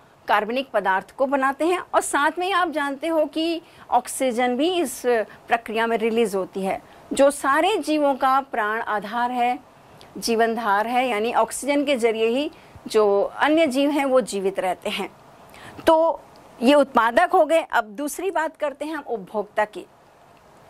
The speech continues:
उपभोक्ता में आप जैसे देख रहे हो प्राथमिक उपभोक्ता, तो प्राथमिक उपभोक्ता क्या होंगे? जो, अ,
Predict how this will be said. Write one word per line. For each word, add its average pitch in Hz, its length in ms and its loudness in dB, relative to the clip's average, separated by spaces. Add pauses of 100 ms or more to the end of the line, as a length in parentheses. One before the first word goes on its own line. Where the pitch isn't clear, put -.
(440)
उपभोक्ता 285 500 2
में 403 120 2
आप 359 120 4
जैसे 320 280 -2
देख 330 240 0
रहे 320 80 -2
हो 320 120 4
प्राथमिक 262 720 0
उपभोक्ता, 214 600 -8 (400)
तो 254 60 -6
प्राथमिक 277 640 0
उपभोक्ता 330 460 2
क्या 330 220 0
होंगे? 330 400 0
जो, 277 520 0 (580)
अ, 233 100 -2